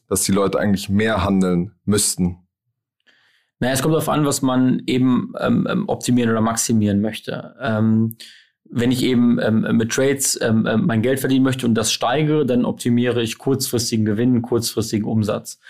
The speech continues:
Speaker 2: Ähm, wir wollen aber eigentlich eine Plattform aufbauen,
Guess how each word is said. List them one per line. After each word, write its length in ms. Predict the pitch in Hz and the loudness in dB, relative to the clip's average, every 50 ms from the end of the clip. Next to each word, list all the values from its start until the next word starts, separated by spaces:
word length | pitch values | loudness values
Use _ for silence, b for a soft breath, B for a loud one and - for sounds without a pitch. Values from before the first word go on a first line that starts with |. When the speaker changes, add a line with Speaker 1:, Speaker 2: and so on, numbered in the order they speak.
| B B B B B B | B B B B B B
Speaker 2:
Ähm, 260 | - 220 113 113 110 - | -2 0 0 0 0 0
wir 200 | 156 120 131 147 | -2 0 0 0
wollen 140 | 196 190 160 | 0 0 0
aber 180 | 143 135 135 | 0 0 0
eigentlich 480 | - - 131 135 131 127 127 120 - - | -2 0 0 0 0 0 -2 -2 -4 -4
eine 180 | 120 117 117 | -2 -2 -2
Plattform 380 | 113 - 139 131 131 135 139 127 | -2 -2 -4 -4 -2 -2 -2 0
aufbauen, 640 | - 117 110 - - 120 117 117 117 120 120 117 | 0 -2 -4 -4 -2 -2 0 0 0 0 0 -2